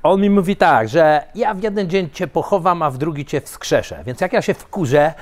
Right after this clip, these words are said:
to mogę ostro pojechać z kimś, mo-, nawet za ostro i dlatego nieraz przepraszam.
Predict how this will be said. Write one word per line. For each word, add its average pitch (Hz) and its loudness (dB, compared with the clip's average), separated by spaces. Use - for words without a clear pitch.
to 147 2
mogę 165 0
ostro 170 -2
pojechać 160 -4
z - -16
kimś, 170 -8
mo-, 190 -4
nawet 220 -4
za 196 4
ostro 185 2
i 190 -2
dlatego 214 -4
nieraz 196 -4
przepraszam. 165 -2